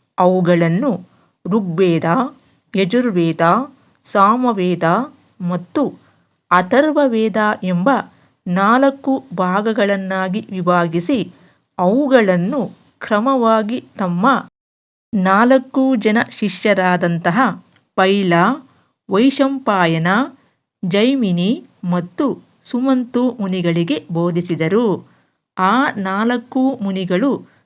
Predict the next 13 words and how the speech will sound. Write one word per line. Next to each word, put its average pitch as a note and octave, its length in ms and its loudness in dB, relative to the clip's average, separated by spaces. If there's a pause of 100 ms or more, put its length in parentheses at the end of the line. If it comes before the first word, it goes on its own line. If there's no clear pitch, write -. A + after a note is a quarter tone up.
(140)
ತಮ್ಮ C4 380 -2
ಶಿಷ್ಯ B3 380 -6
ಪರಂಪರೆಗೆ F#3+ 920 -4 (640)
ಆ G#3+ 280 0 (140)
ವೇದಗಳನ್ನು F3+ 760 0
ಬೋಧಿಸಿದರು. E3+ 960 -2 (480)
ಹೀಗೆ F3 580 -2 (520)
ವೇದ A3 400 0
ಪಾಠವು G#3 800 -2
ಇಂದಿಗೂ B3 600 -4
ಕೂಡ G3 360 -4 (380)
ಗುರುಗಳಿಂದ G#3 760 -4 (120)
ಶಿಷ್ಯರಿಗೆ F#3 800 -6